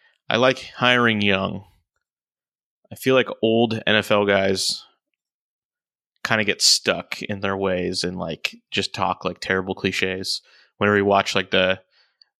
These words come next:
like, post-game shows and there's always some old coach, it's always like, "This doesn't make any sense." No one wants to hear you anymore, old man, so I'm happy.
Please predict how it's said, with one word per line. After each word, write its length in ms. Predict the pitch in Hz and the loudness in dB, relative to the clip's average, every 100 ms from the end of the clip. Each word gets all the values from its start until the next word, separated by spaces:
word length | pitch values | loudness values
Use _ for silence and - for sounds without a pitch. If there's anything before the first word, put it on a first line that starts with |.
| _ | _
like, 220 | - - | -8 -4
post-game 420 | - 117 - 104 | 0 0 2 -2
shows 380 | 101 107 107 104 | -2 0 2 2
and 60 | 98 | -2
there's 100 | 95 | 0
always 220 | 98 98 | 2 2
some 120 | 104 | 0
old 220 | 95 98 | 0 -2
coach, 560 | - 98 98 - - - - _ | 0 0 0 -4 -6 -10 -20 _
it's 160 | - - | -12 -4
always 240 | 92 95 | -2 -2
like, 120 | 95 95 | -2 -2
"This 140 | - | -2
doesn't 200 | - 90 | -4 -10
make 100 | 85 | -10
any 120 | 95 | -8
sense." 480 | 90 85 95 - - _ _ _ _ _ _ _ _ - | -8 -8 -8 -10 -12 _ _ _ _ _ _ _ _ 0
No 80 | 120 | 2
one 120 | 95 | 2
wants 160 | 95 | -2
to 80 | - | -4
hear 180 | 95 95 | -2 0
you 100 | 98 | 2
anymore, 280 | 98 98 95 | 0 -2 -2
old 140 | 95 | -2
man, 280 | 104 101 104 | 0 0 0
so 340 | 104 107 104 - _ _ _ _ _ _ _ | 0 -2 -2 -8 _ _ _ _ _ _ _
I'm 120 | - 123 | -4 0
happy. 340 | 127 139 101 | 2 2 -2